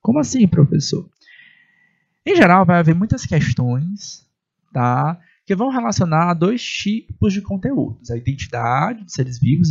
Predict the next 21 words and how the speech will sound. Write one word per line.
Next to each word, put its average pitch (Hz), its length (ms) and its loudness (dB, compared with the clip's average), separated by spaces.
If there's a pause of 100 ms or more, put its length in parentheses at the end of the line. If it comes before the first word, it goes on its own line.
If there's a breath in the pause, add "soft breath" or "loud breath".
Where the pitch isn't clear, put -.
(140)
a 117 120 2
característica 123 580 -6
que 175 80 2
a 135 60 6
planta 123 280 2
vai 127 200 -6
ter, 147 400 -8 (320 soft breath)
com 277 140 -4
os 247 100 -4
biomas 220 320 6
brasileiros, 170 560 2
por 151 200 0
exemplo. 202 480 -8 (600 soft breath)
É 160 40 8
importante 196 480 4
que 208 80 -10
você 175 200 0
lembre 151 540 -2
e 120 80 0
fique 156 240 2
atento 180 680 0